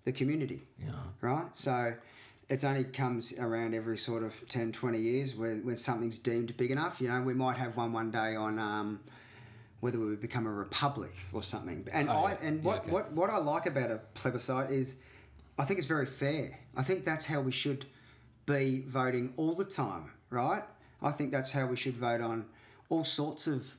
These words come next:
Speaker 1: political, um,
Speaker 2: Well, that'd be a true democracy, wouldn't
Speaker 1: y-,
Speaker 2: it?
Speaker 1: correct, correct. But this minority group who wanted gay marriage, and I wanted gay marriage too, I was, I was part of it, mate.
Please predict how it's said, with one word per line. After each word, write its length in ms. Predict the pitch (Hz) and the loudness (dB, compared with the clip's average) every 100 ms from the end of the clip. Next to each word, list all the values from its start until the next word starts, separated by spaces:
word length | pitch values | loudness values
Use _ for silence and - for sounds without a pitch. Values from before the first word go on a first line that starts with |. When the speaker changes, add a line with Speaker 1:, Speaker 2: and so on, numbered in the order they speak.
| _ | _
Speaker 1:
political, 640 | - 131 127 127 117 110 - - | -2 0 0 -2 -4 -4 -10 -10
um, 380 | 117 113 110 104 - - - - - | -4 -2 -2 -4 -10 -20 -20 -16 -4
Speaker 2:
Well, 100 | 101 | -2
that'd 60 | |
be 100 | 95 | -2
a 60 | 90 | -4
true 180 | - 101 | -2 -2
democracy, 480 | 87 95 110 92 87 | 0 -2 -4 -4 -4
wouldn't 220 | 85 98 | 0 0
Speaker 1:
y-, 60 | 135 | 0
Speaker 2:
it? 40 | |
Speaker 1:
correct, 640 | - 139 143 208 - - - | 0 2 2 0 -4 -8 -2
correct. 400 | 160 175 147 - - | 2 2 0 -4 -4
But 380 | 139 143 - - - - - _ _ _ _ _ - - - | 2 4 2 -8 -20 -20 -20 _ _ _ _ _ -20 -20 -6
this 320 | 135 143 - | 0 0 0
minority 600 | 143 135 123 151 180 160 120 | 0 0 2 2 2 2 0
group 300 | 117 120 127 | 0 -2 2
who 160 | 131 | 0
wanted 360 | 120 117 117 98 | 2 0 -2 0
gay 220 | 117 110 | 0 0
marriage, 380 | 107 117 170 151 | 0 0 0 0
and 80 | 117 | 2
I 80 | |
wanted 240 | 143 117 98 | 2 0 -2
gay 160 | 98 | -2
marriage 320 | 98 101 95 - | -2 -2 -2 0
too, 180 | 131 127 | 0 0
I 40 | |
was, 160 | 156 135 | -2 -2
I 80 | 180 | -2
was 140 | 208 | -2
part 280 | - 123 190 | -2 -4 -2
of 80 | 151 | -4
it, 140 | - | -4
mate. 200 | 87 67 | -6 -6